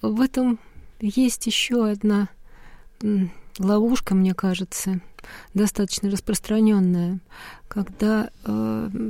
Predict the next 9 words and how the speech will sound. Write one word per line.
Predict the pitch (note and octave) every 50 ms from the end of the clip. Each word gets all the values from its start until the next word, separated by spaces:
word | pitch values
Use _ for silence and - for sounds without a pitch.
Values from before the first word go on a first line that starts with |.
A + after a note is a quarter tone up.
| A#3 A#3 A#3 -
животное, | - F#3+ F#3 G3+ G#3 A#3+ A#3 - - G#3 G3+ G3+ G3+ - D#4+
живущее | B3 F3+ G#3+ G#3+ A3+ A3 - - - G#3 F#3+
в | F3+
доме, | E3+ F3 A3 B3 C4+ C4+ A#3+ G3 E3 E3 F3+ F3+ - - - - - - - - - - - - - - - -
э, | - - F#3 F#3 F#3 F3+ F3+ F#3+ F#3+ C4
становится | G3+ - - G3 G3 G#3 A3 A3+ A3+ A3 - - - - G#3+
не, | G#3 G#3 G#3 G#3+ G#3+ G#3+ G#3+ G#3 G3+ G3+ - -
э, | - G3+ G3+ G3 F#3+ F#3 F#3 F#3 - - - - - C#4+ - - - - - - - -
уже | G#3 G3 G#3+ G3+